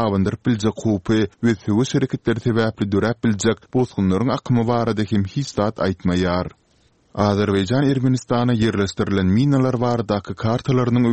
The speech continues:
özüne ile salynan on beş ermeni eskerini berdi. Bu barada iki ýurduň hem daşary işler ministrleri üçünji iýulda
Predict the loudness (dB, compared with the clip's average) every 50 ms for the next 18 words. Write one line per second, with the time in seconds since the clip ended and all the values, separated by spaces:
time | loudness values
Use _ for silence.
0 | 2 2 2 2 2 2 2 2 0 -2 -4 -4 -2 0 0 0 -2 -2 -2 -2
1 | 0 0 0 0 0 0 0 0 0 0 0 -2 -2 -2 -2 0 0 0 0 2
2 | 2 0 0 -2 -2 0 -2 0 0 0 -2 0 0 -2 -2 -2 -2 -2 0 0
3 | 0 -2 -4 -6 _ -2 0 2 2 2 2 0 0 -2 -2 -4 -4 -6 -6 -4
4 | -2 0 0 0 0 0 0 0 0 2 2 2 2 0 -2 -2 -2 -2 -2 -2
5 | -2 -2 0 2 2 2 2 0 0 -2 -4 -2 0 0 0 0 0 -2 -4 -4
6 | -2 -2 0 0 0 0 0 0 2 2 2 2 2 2 2